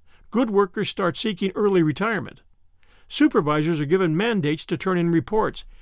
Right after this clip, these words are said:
telling of how costs can be cut. Instead of using the word layoffs, the word right-sizing is attached to job cuts. Job incentives start disappearing. Prisons start disappearing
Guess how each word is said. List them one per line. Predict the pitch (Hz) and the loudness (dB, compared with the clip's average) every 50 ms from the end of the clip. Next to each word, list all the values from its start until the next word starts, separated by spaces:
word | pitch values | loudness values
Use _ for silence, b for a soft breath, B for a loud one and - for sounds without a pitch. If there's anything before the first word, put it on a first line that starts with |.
| b b b - | b b b -6
telling | - 202 208 214 208 | -2 0 0 2 0
of | 196 123 | 0 0
how | 175 190 - | 0 0 -2
costs | - - - 233 226 180 - - | -2 -2 0 0 0 0 -2 -8
can | - - 156 151 | -8 -6 -4 -2
be | 143 160 156 | -2 -2 -4
cut. | - - 233 233 - - - - _ _ _ _ _ _ _ _ _ _ _ _ _ _ _ _ _ _ _ - _ | -4 -4 -6 -6 -6 -8 -14 -20 _ _ _ _ _ _ _ _ _ _ _ _ _ _ _ _ _ _ _ -12 _
Instead | - 131 - - 254 269 | -8 -6 -2 -2 0 0
of | 254 185 | 0 0
using | 214 233 190 208 214 185 | 0 0 0 0 0 0
the | 175 | 0
word | 180 202 208 196 147 107 - _ _ _ - | 2 2 0 0 -2 -4 -10 _ _ _ -16
layoffs, | - 113 127 175 214 214 175 151 160 175 - - - - _ _ _ _ | -12 -4 0 0 2 2 2 0 0 -2 -4 -6 -12 -16 _ _ _ _
the | - 160 | -6 -2
word | 151 190 208 202 151 - - - _ - - _ - | 0 0 0 0 -2 -6 -12 -20 _ -20 -20 _ -12
right-sizing | 131 135 202 277 285 262 - - - 220 220 196 147 131 123 - - - - - - - - - | -6 -2 -2 -2 -2 -4 -6 -4 -2 0 0 0 0 -2 -6 -10 -14 -16 -20 -20 -20 -14 -8 -4
is | 151 135 | -4 -4
attached | 156 - - 196 190 - - - | -4 -4 -4 -6 -6 -6 -6 -8
to | 175 | -6
job | 143 127 185 196 196 170 - | -4 -2 -2 -2 -2 -6 -8
cuts. | - - 101 - - - - - _ _ _ _ _ _ _ _ _ _ _ _ _ _ _ _ _ _ _ _ _ _ - | -10 -10 -10 -10 -12 -16 -20 -20 _ _ _ _ _ _ _ _ _ _ _ _ _ _ _ _ _ _ _ _ _ _ -8
Job | 131 131 214 254 262 208 208 | -2 0 0 0 0 0 -2
incentives | 170 - - 170 160 - - 143 123 | -4 -2 -2 -4 -6 -6 -6 -8 -6
start | - 202 170 135 110 | -4 -4 -4 -4 -4
disappearing. | 170 143 127 135 95 131 151 160 135 110 - - - - - _ - _ _ _ _ _ _ _ - - | -4 -4 -4 -4 -4 -2 -2 -2 -4 -6 -10 -14 -16 -20 -20 _ -20 _ _ _ _ _ _ _ -20 -8
Prisons | - 285 349 339 277 214 156 127 - - | -4 -2 0 0 0 0 -2 -2 -6 -10
start | - - - 139 139 123 | -10 -4 -2 -2 0 0
disappearing | 135 165 - - 127 110 143 160 147 117 101 98 | 0 -2 -2 -2 -4 -4 -4 -4 -4 -6 -8 -12